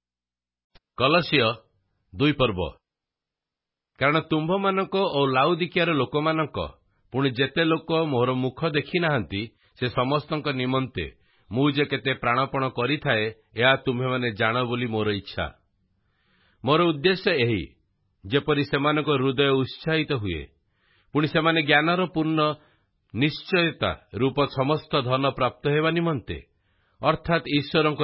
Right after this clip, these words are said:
ନିଗୂଢ଼ ତତ୍ତ୍ୱ ଯେ ଖ୍ରୀଷ୍ଟ, ତାହାଙ୍କୁ ଜାଣିବା ନିମନ୍ତେ ପରସ୍ପର ପ୍ରେମରେ ସଂଯୁକ୍ତ ହୁଅନ୍ତି। ସେ ଖ୍ରୀଷ୍ଟଙ୍କଠାରେ ଜ୍ଞାନ ଓ ବୁଦ୍ଧି ରୂପ ସମସ୍ତ ଧନ ନିହିତ ଅଛି।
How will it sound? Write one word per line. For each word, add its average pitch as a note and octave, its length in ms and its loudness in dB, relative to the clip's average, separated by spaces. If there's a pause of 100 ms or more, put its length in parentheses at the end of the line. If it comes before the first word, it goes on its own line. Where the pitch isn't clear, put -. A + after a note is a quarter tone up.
ନିଗୂଢ଼ C3+ 400 0
ତତ୍ତ୍ୱ C3+ 500 -2
ଯେ A#2+ 120 -2
ଖ୍ରୀଷ୍ଟ, - 420 -8 (540)
ତାହାଙ୍କୁ C3 340 2
ଜାଣିବା B2+ 420 2
ନିମନ୍ତେ B2 480 -2 (480)
ପରସ୍ପର C3 500 0
ପ୍ରେମରେ B2 480 0
ସଂଯୁକ୍ତ A#2 540 -4 (120)
ହୁଅନ୍ତି। G2 420 -4 (1080)
ସେ D3+ 140 0
ଖ୍ରୀଷ୍ଟଙ୍କଠାରେ E3+ 800 0
ଜ୍ଞାନ C#3 300 4 (380)
ଓ A#2+ 140 -2
ବୁଦ୍ଧି B2+ 360 0
ରୂପ E3 280 0
ସମସ୍ତ C3+ 520 -2
ଧନ A#2 220 -2 (120)
ନିହିତ C3+ 300 -2 (100)
ଅଛି। F#2+ 300 -6